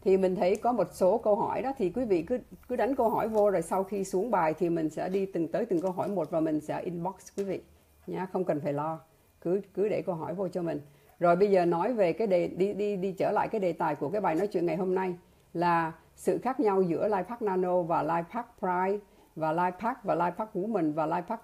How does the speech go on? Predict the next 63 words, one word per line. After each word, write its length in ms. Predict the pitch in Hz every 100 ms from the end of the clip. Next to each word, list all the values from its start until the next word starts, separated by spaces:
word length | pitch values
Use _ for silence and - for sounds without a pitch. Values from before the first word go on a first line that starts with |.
| -
Prenatal, 640 | 156 147 151 170 180 160 147 _ _ -
là 80 | 160
gì 220 | 156 151 -
quý 80 |
vị 160 | 196 156
ha? 220 | 175 175 185 _ _ _
Thì 320 | 165 165 160
Life 280 | 165 190 190
Pack 180 | 262 277
Nano 500 | 285 214 220 233 226
đó 120 | 254 269 - _ _ _ _ _ _
đã 140 | 170
được 240 | 208 185 -
xây 280 | - 233 220
dựng 220 | 185 175
và 120 | 165
thiết 280 | 208 285 -
kế 260 | 202 247
để 180 | 196 147
đáp 240 | 156 214 -
ứng 260 | 214 277 262
nhu 180 | 233
cầu 240 | 226 180 165
dinh 240 | 202 202
dưỡng 280 | 175 139 214
của 140 | -
tất 300 | - 302 302
cả 160 | 165 147
người 240 | 220 165
lớn 240 | 156 170 240
từ 100 | 180
mười 200 | 160 151
tám 280 | 151 160 208
tuổi 200 | 220 143
trở 180 | 175 151
lên, 220 | 185 165 165 _ _ _
ngoại 260 | 156 165 170
trừ 280 | 165 170 151
phụ 220 | - 165
nữ 200 | 156 170
mang 200 | 208 175
thai. 280 | 190 170 143 - _ _ _ _ _
Tức 140 | - 254
là 120 | 180
nếu 160 | 165 233
mình 160 | 180
có 120 | 220
bầu 160 | 196 165
mình 160 | 160 147
không 200 | 190 165
được 120 | 147
dùng 180 | 147 143
Life 140 | 160
Pack 200 | 185 190
Nano 360 | 175 165 156 147
là 120 | 151
lý 180 | 156 208
do 180 | 190
là 100 | 175
tại 200 | 156 147
vì 160 | 147 147
nó 200 | 151 170
có 260 | - 165